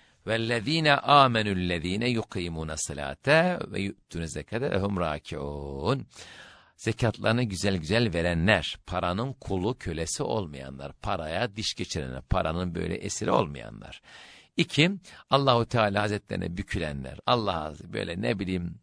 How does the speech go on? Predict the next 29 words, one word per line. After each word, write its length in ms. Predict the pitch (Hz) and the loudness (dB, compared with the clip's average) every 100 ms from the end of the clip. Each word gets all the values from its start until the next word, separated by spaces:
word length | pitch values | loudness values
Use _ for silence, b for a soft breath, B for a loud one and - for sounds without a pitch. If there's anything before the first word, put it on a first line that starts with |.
| _ | _
mütevazi 560 | 117 110 107 101 113 135 | -14 -2 2 4 2 0
bir 60 | 120 | 0
şekilde 580 | 92 - 82 78 135 139 b - | -2 -2 -4 2 2 2 b -6
namazlarını 520 | 107 104 87 87 85 | -2 0 0 -2 -4
kılanlar 520 | 82 87 73 85 139 147 | -4 -4 -4 0 2 4
ve 80 | |
Allah'a 420 | - 92 87 120 - | 2 2 0 0 0
eğilmekten, 760 | 107 95 82 78 - 151 185 196 b b b - 107 | -2 -2 -2 -6 -2 0 0 -2 b b b -6 0
e, 20 | |
onur, 760 | 107 113 107 110 117 107 110 | 0 0 0 4 4 4 2
gurur, 420 | 120 98 98 117 117 | 2 0 2 2 0
kibir, 300 | - 104 123 | -4 0 0
havaya 460 | 87 87 90 117 | 2 2 4 4
kapılmayanlar. 840 | - 104 - 82 76 69 71 71 - - | 2 -2 -2 -4 -6 -8 -8 -10 -8 -4
Bunlar 260 | 127 98 | 0 0
sizin 240 | 82 85 73 | -2 -8 -8
dostunuzdur. 440 | 71 - 76 76 | -10 -10 -12 -4
O 80 | 151 | -2
zaman 360 | 110 117 180 b b b b - | 0 0 -4 b b b b -6
biz 200 | - 143 | -4 4
dostlarımızı 640 | 214 170 - 117 95 107 175 | 6 6 4 4 4 0 0
bir 100 | 135 | 2
daha 180 | 110 | 4
gözden 340 | 117 101 90 135 | 4 2 4 2
geçirelim 540 | 110 98 117 113 101 | 2 0 2 2 2
diyorum 300 | 92 85 82 | 0 0 -2
ben 280 | 82 80 87 | -4 -6 -8
bu 80 | 101 | -4
konuşmamda. 720 | 143 85 - 82 95 156 | -4 -4 -4 -2 6 6